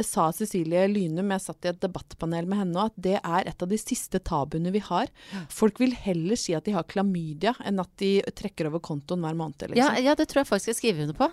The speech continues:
Speaker 1: Ja,
Speaker 2: Det vil jeg,
Speaker 1: det vil
Speaker 2: ja, jeg
Speaker 1: heller
Speaker 2: har ikke
Speaker 1: stå fram i
Speaker 2: klamydia,
Speaker 1: kjønn.
Speaker 2: men, ja.
Speaker 1: <laughs>
Speaker 2: Ja.
Speaker 1: Stå fram i kjønnssykdommene før det å si at, «Vet du hva, jeg, jeg, jeg har ikke råd til å være med på den jentekvelden», eller, «Jeg har brukt opp pengene mine.» Det synes folk er så flaut, og
Speaker 2: Mm.
Speaker 1: derfor så har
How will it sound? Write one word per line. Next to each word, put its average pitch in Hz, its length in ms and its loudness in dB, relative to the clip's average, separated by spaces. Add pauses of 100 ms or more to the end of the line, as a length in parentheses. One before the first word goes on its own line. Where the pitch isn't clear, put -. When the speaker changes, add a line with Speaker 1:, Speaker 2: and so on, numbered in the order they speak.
Speaker 1:
Ja, 240 280 10
Speaker 2:
Det 240 40 2
vil 226 120 4
jeg, - 140 8
Speaker 1:
det 254 140 8
vil 247 80 6
Speaker 2:
ja, - 60 8
jeg 247 100 8
Speaker 1:
heller 226 120 10
Speaker 2:
har 247 80 6
ikke 285 120 4
Speaker 1:
stå 277 120 10
fram 320 120 10
i 226 80 10
Speaker 2:
klamydia, 233 200 10
Speaker 1:
kjønn. 277 220 10
Speaker 2:
men, 247 80 12
ja. 269 200 10
Speaker 1:
<laughs> - 40 2 (560)
Speaker 2:
Ja. 269 120 10
Speaker 1:
Stå 240 160 10
fram 262 160 8
i 302 80 8
kjønnssykdommene 214 800 6
før 196 400 8
det 185 140 6
å 185 80 6
si - 120 0
at, 180 120 4
«Vet 202 80 0
du 240 80 2
hva, 240 60 6
jeg, 220 180 4
jeg, 214 200 4 (280)
jeg 208 80 2
har 196 80 2
ikke 220 240 6
råd 156 260 4
til 202 80 4
å 196 60 2
være 202 260 6
med 147 160 -2
på 185 140 0
den 165 240 0 (340)
jentekvelden», 160 720 0
eller, 170 240 0
«Jeg 180 80 2
har 180 120 2
brukt - 280 -4
opp - 80 -6
pengene 170 240 -2
mine.» 185 240 -4
Det 208 140 -2
synes 214 180 -4
folk 202 220 -4
er 196 80 -2
så 233 100 -6
flaut, 285 320 -2
og 220 80 -2
Speaker 2:
Mm. 202 80 -2
Speaker 1:
derfor 165 220 -4
så 220 100 -2
har 196 280 2